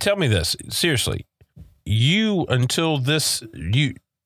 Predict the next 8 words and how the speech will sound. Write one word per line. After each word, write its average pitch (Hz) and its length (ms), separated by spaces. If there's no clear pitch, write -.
you 131 300
can't 165 380
go 139 160
hit 127 280
a 107 80
couple 107 380
of 90 100
buttons 98 560